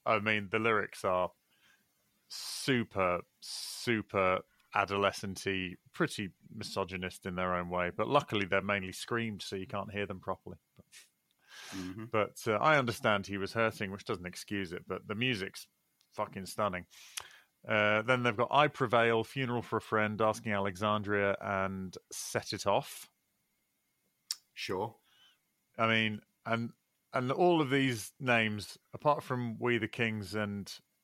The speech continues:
Speaker 1: I Prevail, I'm sort of very comfortable that I've heard and would understand in context what they were. Th-, that shifts very much when we get to Water Parks,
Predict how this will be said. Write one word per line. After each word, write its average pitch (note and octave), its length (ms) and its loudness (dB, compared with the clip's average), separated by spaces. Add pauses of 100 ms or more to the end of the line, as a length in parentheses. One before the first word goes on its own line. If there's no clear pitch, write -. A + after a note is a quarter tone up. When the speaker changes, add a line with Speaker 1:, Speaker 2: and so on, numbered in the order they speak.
(160)
Speaker 1:
I A2+ 140 2
Prevail, F#2 640 2 (1400)
I'm A2+ 140 0
sort A#2+ 180 0
of G#2+ 60 -2
very A2+ 180 4
comfortable G#2+ 500 -4
that G2 120 -2
I've G2 160 4
heard G2 500 2 (220)
and G#2+ 160 -4
would G2+ 120 -2
understand G2+ 760 -2 (200)
in G#2+ 160 -6
context G2+ 560 -2
what G2 160 -2
they F#2+ 120 0
were. F2 280 -2 (1600)
Th-, - 120 -12
that G#3+ 220 6
shifts - 380 0
very C#3 220 4
much D3+ 260 2
when B2 80 -2
we B2 80 2
get B2+ 160 0
to B2 100 -2
Water C3+ 360 2
Parks, - 680 0